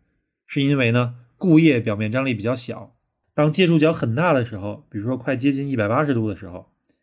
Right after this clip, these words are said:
液滴呢，就会形成球的状态，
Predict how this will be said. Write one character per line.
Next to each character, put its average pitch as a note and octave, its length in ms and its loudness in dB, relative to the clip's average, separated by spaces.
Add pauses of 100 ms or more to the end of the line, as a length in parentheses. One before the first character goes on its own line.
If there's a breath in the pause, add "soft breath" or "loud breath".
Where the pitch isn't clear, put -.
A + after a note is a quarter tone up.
(160)
液 C#3+ 200 4
滴 C#3+ 160 2
呢， C3+ 180 0
就 A#2 140 -4
会 A#2 140 0
形 A#2 200 -6
成 C3 180 -8
球 G#2+ 300 -10
的 B2+ 80 -6
状 B2 200 -4
态， F#2 200 -14